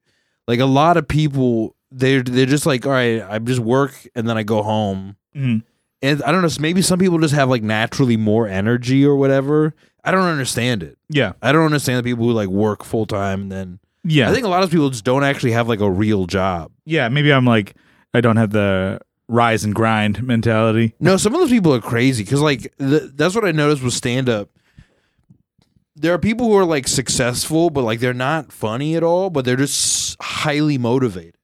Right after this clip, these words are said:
Speaker 2: Okay, yeah, yeah.
Speaker 1: And, like, there are people, like, that I've talked to that I, like, they've never made me laugh, but they're just, like, always, "Oh, I'm making a flyer, now I'm making a pot," and it's like, "Yeah, but you suck."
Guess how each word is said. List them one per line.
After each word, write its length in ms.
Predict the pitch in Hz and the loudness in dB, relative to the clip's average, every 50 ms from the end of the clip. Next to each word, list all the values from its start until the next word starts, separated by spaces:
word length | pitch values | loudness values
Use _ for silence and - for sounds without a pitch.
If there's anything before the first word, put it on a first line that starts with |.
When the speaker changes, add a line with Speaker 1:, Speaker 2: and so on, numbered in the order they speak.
| _ _ _ _ _ - | _ _ _ _ _ 0
Speaker 2:
Okay, 200 | 135 131 107 101 113 | 0 0 0 0 -2
yeah, 300 | 117 110 104 101 98 95 | -2 0 0 0 0 0
yeah. 20 | - | 0
Speaker 1:
And, 160 | 147 151 147 | -2 -2 0
like, 140 | 143 147 143 | 0 0 0
there 80 | 143 151 | -2 -2
are 40 | 131 | -2
people, 260 | 160 190 190 202 202 | 0 -2 -2 -2 -2
like, 240 | 175 147 135 120 110 | -2 -2 -2 -4 -2
that 140 | 139 143 135 | 0 0 0
I've 140 | 135 123 - | 0 -2 -4
talked 380 | - 131 139 147 143 - - - | -6 -4 -4 -4 -4 -4 -6 -4
to 120 | 120 113 98 | -4 -2 -2
that 120 | 107 104 | -2 -4
I, 80 | 104 98 | -4 -6
like, 280 | 95 104 110 101 - | -8 -12 -16 -10 -6
they've 120 | 123 123 120 | -4 -2 -2
never 300 | 123 123 123 131 139 147 | 0 0 0 2 2 0
made 220 | 135 131 131 127 123 | 0 0 -2 -2 -2
me 100 | 120 113 | -2 0
laugh, 520 | 107 104 110 113 110 101 90 87 - - _ _ _ _ _ _ _ _ _ _ _ _ _ _ _ _ _ | 0 0 0 0 -2 -2 -4 -8 -12 -18 _ _ _ _ _ _ _ _ _ _ _ _ _ _ _ _ _
but 320 | - 123 120 113 110 104 - _ _ _ _ | 0 2 2 2 -2 -4 -10 _ _ _ _
they're 240 | 131 - 131 135 131 | -2 0 2 2 2
just, 240 | 120 139 139 127 135 | 2 0 -2 -2 -2
like, 180 | 135 127 110 | -4 -4 -4
always, 540 | 120 113 117 127 135 143 143 143 139 131 160 | -4 -2 0 0 2 4 4 4 4 4 4
"Oh, 100 | 180 185 | 4 2
I'm 80 | 190 180 | 2 2
making 220 | 185 165 165 185 | 0 0 0 0
a 40 | 151 | 0
flyer, 380 | - 190 185 180 180 160 147 | 0 2 2 4 4 2 0
now 140 | 143 160 175 | 0 0 0
I'm 80 | 175 175 | 0 0
making 180 | 170 170 170 | -2 -2 -2
a 80 | 165 160 | -2 -2
pot," 240 | 156 170 170 170 156 | 0 -2 -2 0 0
and 140 | 151 143 143 | 0 0 0
it's 100 | 139 147 | 0 -2
like, 160 | 147 139 135 135 | -2 -2 -4 -4
"Yeah, 220 | 143 156 165 165 | -2 -2 -2 0
but 120 | 135 131 | 0 -2
you 560 | 123 135 147 151 175 208 208 190 165 147 135 127 | -2 0 0 2 2 2 2 2 4 2 2 2
suck." 600 | - - 180 175 151 - - - _ _ _ | 0 2 2 2 2 0 -4 -12 _ _ _